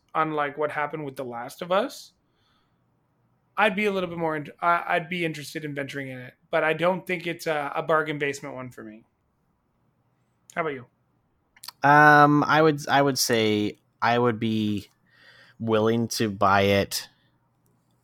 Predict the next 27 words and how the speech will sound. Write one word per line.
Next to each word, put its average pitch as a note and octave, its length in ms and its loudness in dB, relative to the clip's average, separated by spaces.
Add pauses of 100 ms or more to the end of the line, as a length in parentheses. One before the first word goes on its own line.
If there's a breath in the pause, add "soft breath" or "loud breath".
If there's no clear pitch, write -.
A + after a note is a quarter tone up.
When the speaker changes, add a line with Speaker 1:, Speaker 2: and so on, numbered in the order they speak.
(140)
Speaker 2:
on, G2+ 180 6
like, F#2 220 2
an F#2+ 100 0
early F2+ 340 2
sale. - 540 -4 (1600)
Not B2+ 240 10
bargain C#3 320 10
bin D3 160 10
prices, C#3+ 560 6 (200)
but G#2+ 160 4
not, A#2 260 4
like, G#2+ 320 0
not G#2+ 400 6
day G#2 160 8
one, G2+ 380 6 (840 loud breath)
but G#2 140 8
maybe, A#2+ 360 6
you A2+ 180 4
know, G2+ 320 4 (500)
a A2+ 80 0
month A2+ 280 4
or C3 40 4
two A#2+ 280 8
in, A2 520 8
once, G#2 480 4 (1120)
you G2 240 -2
know, F2 160 0